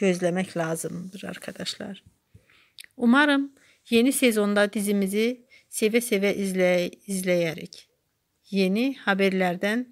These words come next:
anında xəbərdar olmaq istiyorsanız, kanalımıza abunə olub, bizləri dəstək üçün bildirimləri açmayı sakın unutmayın.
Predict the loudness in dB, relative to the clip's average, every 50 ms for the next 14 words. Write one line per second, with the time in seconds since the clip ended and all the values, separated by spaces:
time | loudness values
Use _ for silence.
0 | _ -2 0 0 0 0 0 0 -2 0 2 2 2 2 0 0 0 0 0 0
1 | 2 0 -2 -2 -2 -2 -4 -6 -8 -12 -10 -6 -4 -2 -2 -2 -4 -4 -4 -4
2 | -4 -4 -6 -8 -12 _ _ _ _ -20 -20 -20 _ _ _ _ -4 0 2 2
3 | 4 2 2 0 0 0 2 4 4 4 6 4 2 2 2 0 0 0 0 0
4 | 0 0 0 0 0 -2 -2 -4 _ _ _ _ _ _ _ _ -6 -4 0 2
5 | 4 4 4 4 4 2 2 0 0 -2 -2 -2 -4 -4 -6 -6 -4 -2 -2 -2
6 | -4 -6 -10 _ _ _ _ _ _ _ _ _ _ _ -2 0 2 2 2 2
7 | 2 2 2 2 2 2 0 0 0 -2 -2 -2 0 0 0 0 0 0 -2 -4
8 | -6 -8 _ _ _ _ _ _ _ _ _ _ _ _ _ -18 -14 -4 -2 0
9 | -2 0 -2 -4 -4 -4 -4 -4 -4 -4 -4 -6 -8 -8 -8 -8 -8 -8 -8 -10
10 | -12